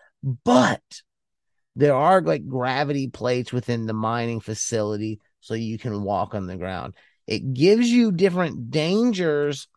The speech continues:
atmospheric, because it's a dungeon crawl, but it's in outer space. You're on an asteroid that was being mined.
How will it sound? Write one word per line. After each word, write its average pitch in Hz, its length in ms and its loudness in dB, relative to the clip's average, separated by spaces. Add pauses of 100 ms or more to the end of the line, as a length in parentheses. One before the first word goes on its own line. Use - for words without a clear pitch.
(100)
atmospheric, 185 1080 0
because 156 500 -2
it's 156 180 -2
a 147 60 2
dungeon 208 460 0
crawl, 143 400 2
but 143 160 -2
it's - 260 -4
in 170 240 -2
outer 147 260 -2
space. 165 680 -2 (320)
You're - 300 -6
on 170 240 2
an 151 100 -2
asteroid 143 520 0
that - 80 -4
was 117 120 -2
being 120 340 -2
mined. 120 480 0